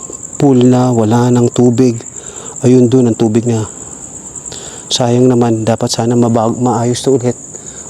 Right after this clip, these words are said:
At mapatakbo ulit. Ngayon, mga tropa, akyat tayo dito sa hagdan. Akyatin natin to.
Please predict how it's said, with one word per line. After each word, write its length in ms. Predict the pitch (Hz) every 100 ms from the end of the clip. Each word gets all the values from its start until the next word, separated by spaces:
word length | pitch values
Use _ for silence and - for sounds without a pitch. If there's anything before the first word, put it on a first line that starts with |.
| -
At 160 | - - 120
mapatakbo 480 | 110 117 - - 110
ulit. 220 | 117 - - - - - -
Ngayon, 260 | 120 117 113 -
mga 100 | 113
tropa, 300 | - 117 107
akyat 180 | - 113
tayo 140 | 113 107
dito 260 | 117 120 123
sa 160 | 127
hagdan. 320 | 120 117 139 113 - - - - - - - - -
Akyatin 400 | - - 113 117
natin 240 | 110 - 107
to. 160 | 117